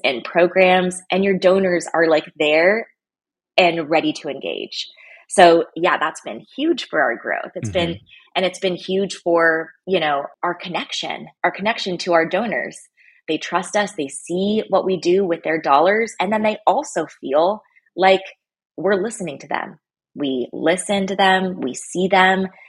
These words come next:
Speaker 1: and we have opened up those pathways for communication so that if they have something they want to share with us, they know exactly who they can go to.
Speaker 2: Mm-hmm. I think that may be the most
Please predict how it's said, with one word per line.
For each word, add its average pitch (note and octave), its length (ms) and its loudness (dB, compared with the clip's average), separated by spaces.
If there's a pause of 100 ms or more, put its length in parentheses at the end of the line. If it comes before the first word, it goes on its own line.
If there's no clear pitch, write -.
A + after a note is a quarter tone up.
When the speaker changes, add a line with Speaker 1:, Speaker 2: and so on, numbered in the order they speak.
(200)
Speaker 1:
and E3 400 4 (280)
we E3+ 180 2
have D#3+ 340 6
opened F3+ 320 4
up D#3+ 200 4
those D3 240 -2
pathways D3+ 680 -2
for D3 380 -2
communication D3 760 -6
so D#3 180 -8
that C#3 280 2
if - 100 -12
they G2+ 120 -2
have A#2 220 -4
something F2 300 -8
they D#2+ 80 -4
want D#2+ 160 -2
to - 100 -4
share D#3 200 0
with D#3+ 120 -4
us, E3+ 220 -2 (220)
they F#3 100 2
know F#3 200 0
exactly F3 440 -4
who F3+ 80 -6
they E3+ 120 -4
can E3 140 -12
go F3+ 220 -4
to. - 100 -8 (680)
Speaker 2:
Mm-hmm. F#2 280 -6 (1040)
I A#2+ 220 4
think - 540 -4 (260)
that G#2+ 380 2 (100)
may G#2+ 320 2
be G#2+ 120 0
the G2+ 100 -2
most F#2+ 500 -8